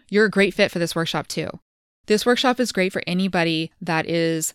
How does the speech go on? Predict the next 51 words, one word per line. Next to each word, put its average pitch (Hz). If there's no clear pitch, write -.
anywhere 185
from 180
ten 185
to 208
ninety 170
percent 165
satisfied 151
with 147
their 147
job. -
Because 185
there's 180
always 180
room 175
to 170
improve. 160
And 165
what 170
I 165
have 160
found 165
is 175
the 180
same 214
solution 208
applies 170
for 170
those 160
that 160
are 160
ten 170
percent 202
happy 202
with 220
their 226
job 214
to 196
the 180
solution 175
that 170
is 170
for 180
those 165
that 165
are 156
ninety 170
percent 165
happy 143
with -
their -
job. -